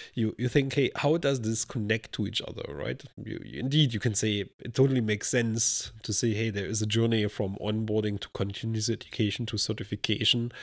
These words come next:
and then there are some blended or, or other experiences, right?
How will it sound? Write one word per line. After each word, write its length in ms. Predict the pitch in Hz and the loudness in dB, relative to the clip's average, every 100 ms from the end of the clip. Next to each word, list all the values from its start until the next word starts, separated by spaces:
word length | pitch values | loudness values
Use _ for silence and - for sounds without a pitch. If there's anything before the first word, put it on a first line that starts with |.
| - - - - - | -14 -14 -12 -10 -4
and 160 | 110 | 2
then 160 | 117 107 | 4 4
there 320 | 107 101 - | 2 0 0
are 360 | 98 98 98 - - - - | -2 -2 -4 -8 -14 -20 -10
some 220 | - 104 | 0 0
blended 480 | 104 107 110 107 - | 2 0 2 0 -2
or, 480 | - 98 95 90 92 101 - | -4 -2 -2 -4 -6 -8 -10
or 440 | 90 90 85 82 - - - 69 64 - - - _ | -6 -6 -6 -8 -10 -14 -14 -16 -16 -18 -20 -20 _
other 240 | 113 117 117 | 2 4 4
experiences, 960 | 104 - 139 120 104 101 113 135 - - | 0 4 6 8 6 0 0 0 -2 -4
right? 240 | - - | -8 -8